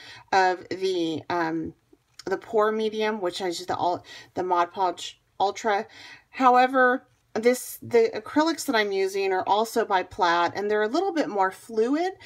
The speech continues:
so I think that was too much. Um, and so I'm probably not gonna use much white on this. I'll use more white when we do our dirty pour. So the next one that I did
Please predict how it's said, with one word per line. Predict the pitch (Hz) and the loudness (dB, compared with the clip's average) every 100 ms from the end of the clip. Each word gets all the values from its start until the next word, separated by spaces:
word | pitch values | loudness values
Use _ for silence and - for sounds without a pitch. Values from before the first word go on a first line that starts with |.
| - - | -20 -16
so | - - 277 254 247 240 - | -8 0 4 4 4 2 0
I | - 240 233 233 233 240 285 - | 0 4 4 2 -2 -4 -8 -2
think | 311 302 | -2 0
that | 233 | 0
was | 226 - | 0 -4
too | - 214 | -4 -2
much. | 175 - - - - _ - - - - | -2 -4 -6 -10 -10 _ -20 -20 -10 2
Um, | 202 190 185 185 180 - | 4 4 2 -2 -6 -4
and | 208 208 | -4 -2
so | 233 202 | 2 2
I'm | 196 208 | 2 0
probably | 262 294 | -2 2
not | 294 226 | 4 4
gonna | 226 202 | 0 -4
use | 190 185 | -4 -4
much | 185 175 175 | -2 -2 -4
white | 175 175 180 - | -2 0 0 -2
on | 180 170 | -4 0
this. | 208 294 - | 0 0 -2
I'll | 202 202 | -4 -2
use | 196 190 | -4 -6
more | 185 180 170 | -2 -2 0
white | 180 175 | 0 -2
when | 180 | -4
we | 175 | -4
do | 170 | -2
our | 170 | -4
dirty | 170 170 180 | -2 -4 -6
pour. | - 165 110 - _ - - - | -6 -4 -4 -8 _ -20 -20 -20
So | - - | -8 0
the | 285 | 6
next | 294 302 415 - - | 6 6 2 -2 -2
one | 277 240 233 233 220 | 4 4 4 0 0
that | 214 | 2
I | 208 | 2
did | 208 208 202 202 | 2 0 2 0